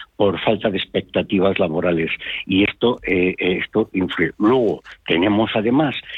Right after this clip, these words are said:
una serie de, de acuerdos, eh, o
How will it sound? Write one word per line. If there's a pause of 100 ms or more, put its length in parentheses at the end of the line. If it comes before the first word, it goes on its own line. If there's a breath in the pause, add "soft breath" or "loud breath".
(160 loud breath)
una
serie
de,
de
acuerdos, (380 loud breath)
eh,
o